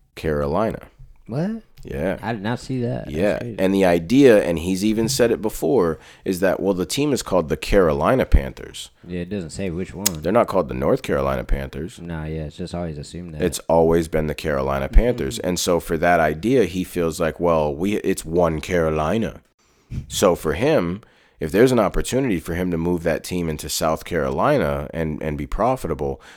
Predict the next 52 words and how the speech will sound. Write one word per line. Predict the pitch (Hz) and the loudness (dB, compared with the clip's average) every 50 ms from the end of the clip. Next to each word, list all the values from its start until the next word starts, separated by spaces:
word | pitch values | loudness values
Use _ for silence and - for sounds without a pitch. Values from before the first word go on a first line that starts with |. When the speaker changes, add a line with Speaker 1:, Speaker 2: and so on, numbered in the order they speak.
| - - | -14 -6
Speaker 1:
why | - 85 85 80 76 | -2 0 2 2 0
not? | 73 85 107 113 85 - - - | 0 0 0 0 0 -2 -6 -8
Well, | 64 76 73 71 | -6 -4 -2 -2
and | 71 71 | -2 -4
if | 69 - | -6 -8
you're | - - | -10 -6
planning | - - 123 147 156 139 101 78 | -4 0 2 2 2 2 0 -2
to | - - | -2 -6
do | 78 76 120 151 160 | -6 0 2 4 4
that | 135 95 82 78 76 | 6 6 4 4 2
or | |
you're | 71 69 | 0 -2
planning | - - 104 98 92 85 78 | 0 0 0 2 0 0 -2
to | 76 73 | -2 -4
look | 71 69 - | -4 -2 0
into | 143 160 143 107 82 | 0 2 2 2 0
do | 73 76 73 | -2 -2 -4
that, | 73 73 73 - - - - - - - | -4 -4 -6 -8 -12 -20 -20 -20 -16 -6
a | 78 | 0
lot | 85 95 117 | 2 4 4
of | 127 | 2
people | - 127 107 - 101 | 2 0 -2 0 2
like | 95 92 92 92 | 2 2 2 0
to | - 92 | -2 -6
do | 78 82 82 | -2 0 0
it | 95 | 0
with | 87 90 80 | -2 -2 -4
new | 71 69 71 | -4 -6 -6
coaches. | - - 110 151 - - 57 - - - - - | -4 -4 -4 -4 -4 -8 -12 -12 -12 -16 -18 -12
Speaker 2:
Right, | - 92 95 90 87 87 87 | -4 0 2 2 2 2 0
yeah, | 90 90 82 80 | -2 -2 -2 -2
whole | 80 87 90 | 0 0 -2
new | 87 87 90 87 | -2 -2 -4 -4
every-, | 82 85 95 92 | -4 -4 -4 -4
Speaker 1:
Something | 85 87 78 76 80 82 78 | -2 -2 -2 0 0 0 0
Speaker 2:
yeah, | 76 | 2
Speaker 1:
new | 76 78 80 85 90 95 | 2 2 2 2 4 2
and | 101 98 | 2 2
Speaker 2:
exactly. | 87 80 82 80 | 0 -2 -2 0
Speaker 1:
fresh | 78 76 78 85 82 - - - | 2 2 2 0 -2 -2 -4 -4
and, | 85 80 78 | -4 -4 -4
and | 60 76 78 78 69 | -4 -4 -4 -4 -2
vibrant. | 71 67 65 69 67 73 71 82 98 - _ - - - _ - | 0 0 0 0 -2 -2 -4 -4 -6 -8 _ -20 -20 -20 _ -10
Um, | - 78 78 73 71 67 64 67 67 - _ _ _ _ _ _ _ _ _ _ _ _ _ - - | -6 -4 -2 -2 -2 -4 -6 -8 -10 -14 _ _ _ _ _ _ _ _ _ _ _ _ _ -20 -8
so | - - 127 | 0 4 6
that's | 120 127 123 - | 8 8 8 8
my | 135 120 110 | 6 4 4
take | - - 101 92 - | 4 4 2 2 2
on | 95 90 | 0 2
Ron | 82 82 82 82 | 4 4 4 4
Rivera. | 82 78 76 80 78 76 73 73 73 73 76 - - | 2 0 0 0 0 0 2 0 0 -2 -4 -6 -10
Um, | 80 80 78 76 76 73 73 69 64 | -6 -4 -4 -2 -2 -4 -4 -6 -10